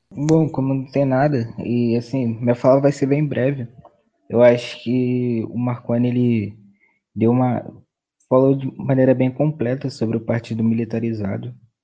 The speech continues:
Eu achei a fala do Marconi bem completa mesmo. Falou muita coisa importante.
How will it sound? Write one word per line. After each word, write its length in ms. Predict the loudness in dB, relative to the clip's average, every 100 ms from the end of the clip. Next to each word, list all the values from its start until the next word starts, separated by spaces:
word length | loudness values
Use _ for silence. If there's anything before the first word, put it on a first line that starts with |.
| _
Eu 80 | -8
achei 240 | -8 -4 -6
a 80 | -6
fala 240 | -6 -6
do 80 | -4
Marconi 380 | -6 -6 -6 -4
bem 180 | -4 -6
completa 560 | -8 -8 -4 -4 -2
mesmo. 360 | -2 -2 -4 -10 _ _ _ -10 -10 -10 _ _ _ _ _
Falou 220 | 2 4
muita 300 | 4 2 -2
coisa 240 | 0 -2 -2
importante. 800 | -4 -6 -6 -6 -6 -4 -8